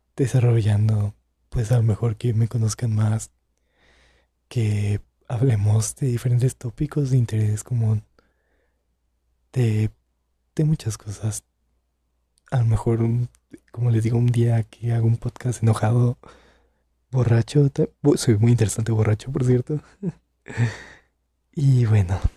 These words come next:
ya será, ya lo iremos construyendo. Tengo la confianza de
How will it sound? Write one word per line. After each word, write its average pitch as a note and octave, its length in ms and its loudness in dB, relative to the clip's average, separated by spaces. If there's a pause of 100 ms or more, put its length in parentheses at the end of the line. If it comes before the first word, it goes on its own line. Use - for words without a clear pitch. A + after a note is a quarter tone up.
(560)
ya B2+ 140 -2
será, A#2 540 0 (400)
ya C3 160 -2
lo C#3+ 100 4
iremos A#2 340 2
construyendo. - 600 -8 (560)
Tengo C#3 160 0
la G#2+ 140 2
confianza G#2+ 640 -6
de A#2 240 -2